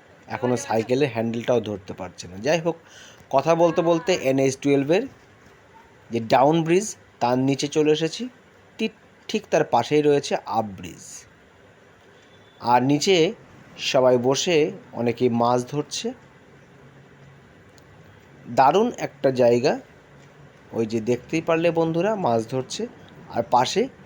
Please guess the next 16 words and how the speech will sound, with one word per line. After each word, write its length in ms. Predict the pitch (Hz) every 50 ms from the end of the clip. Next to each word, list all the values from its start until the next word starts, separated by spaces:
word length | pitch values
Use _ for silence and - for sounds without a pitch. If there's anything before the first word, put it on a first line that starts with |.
| - - - - -
কৃষ্ণচূড়া 680 | - - - - - - 214 208 - - 214 202 208 208 208
ফুলের 420 | 208 - - 143 135 139 143 160 233 - - - - - - - - -
এত 240 | - 120 135 - - 185 180
সুন্দর 420 | - - 160 147 147 143 160 165 160 143 127
মোহময় 480 | 127 131 135 147 156 165 170 170 165 147 127
রূপের 380 | 120 127 127 - 165 156 160 151
একটা 380 | 135 117 - - - - 127 120 117 120 - - - - - - - - - - -
গাছ, 360 | 120 120 135 131 123 117 - - - - - - - - - - - - -
আর 140 | - - - -
তার 160 | - 127 127 - - -
ঠিক 160 | - 226 - - -
পাশেই 420 | 156 139 135 - - 151 135 123 127 - - - - - - - - - - - - 110
রেল 160 | 117 120 117 113
ব্রিজ। 280 | 98 90 95 90 82 - - - - - - - _ _ - _ _ _ _ _
কি 80 | - 180
বন্ধুরা, 420 | 170 175 180 180 175 185 180 170